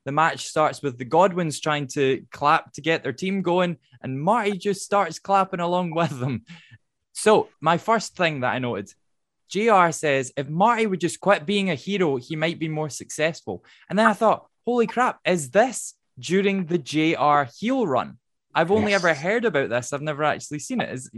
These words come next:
Speaker 1: Gary, can you confirm?
Speaker 2: It is indeed. It's not long after he brought back Fake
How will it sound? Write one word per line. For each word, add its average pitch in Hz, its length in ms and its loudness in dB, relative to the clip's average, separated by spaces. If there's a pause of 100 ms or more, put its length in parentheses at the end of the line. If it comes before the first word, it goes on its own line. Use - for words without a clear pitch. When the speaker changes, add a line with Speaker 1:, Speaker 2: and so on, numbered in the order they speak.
(120)
Speaker 1:
Gary, 160 280 2
can 170 160 -8
you 170 80 -6
confirm? 185 380 -8 (460)
Speaker 2:
It 117 220 0
is 135 140 10
indeed. 143 480 8
It's - 240 -2
not 139 240 6
long 131 280 8
after 135 420 2
he 120 140 6
brought 131 340 4
back 131 300 2 (200)
Fake 135 300 0